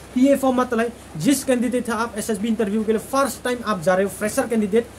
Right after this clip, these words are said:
जो लोग first time Indian Navy में एसएसबी इंटरव्यू के लिए आप जा रहे हो, तो गाइस ये आप टीए फॉर्म के लिए आप claim कर सकते हो। टीए फॉर्म का मतलब traveling allowance, मतलब जितना आप ट्रैवल करने वाले हो, जैसे कि जहाँ पे आप जाने वाला हो, आपका ट्रेन टिकट, फ्लाइट टिकट, बस टिकट का है, जितना आपका पैसा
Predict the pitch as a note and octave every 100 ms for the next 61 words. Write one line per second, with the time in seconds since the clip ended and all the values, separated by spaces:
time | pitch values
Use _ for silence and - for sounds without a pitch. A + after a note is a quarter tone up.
0 | - - E3+ A#3+ A#3+ - - C4 B3+ -
1 | - A#3 F#3 D#3 - G3 G3+ A#3+ A3+ A3
2 | A3 F#3+ F#3+ G#3+ G3 A3 G#3+ F#3+ G#3 A3+
3 | G#3+ F#3+ D#3+ E3 F3 G#3 G#3+ G3+ C4 F#3
4 | G#3 G#3+ G3 G#3 - A3 A#3 A3 A3 G3+
5 | G#3+ G3+ F#3+ - G3 G3+ G3+ E3+ F#3+ F#3+
6 | F#3 - - - B3 C4 C4 B3+ A#3 A#3
7 | A3+ B3+ - G3 F#3+ A3 E3 E3 D3+ C3+
8 | F#3+ G#3+ A3 E3+ G#3+ C#4 A3 B3 - -
9 | - - - - - G3 F#3+ B3+ A#3 A3+
10 | A3 G#3+ F#3 F#3+ G#3+ F#3 G3+ A#3 G#3+ F3
11 | F3+ G3+ G#3+ G#3 B3+ - - F3+ G#3+ G3+
12 | - G3 G3+ G3 G#3+ G#3+ - G3+ - G#3+
13 | G3 D#3 F#3 G3+ G#3+ G#3 G#3+ G3 F#3+ F3+
14 | G3 A#3+ A3 A3 A3 F#3+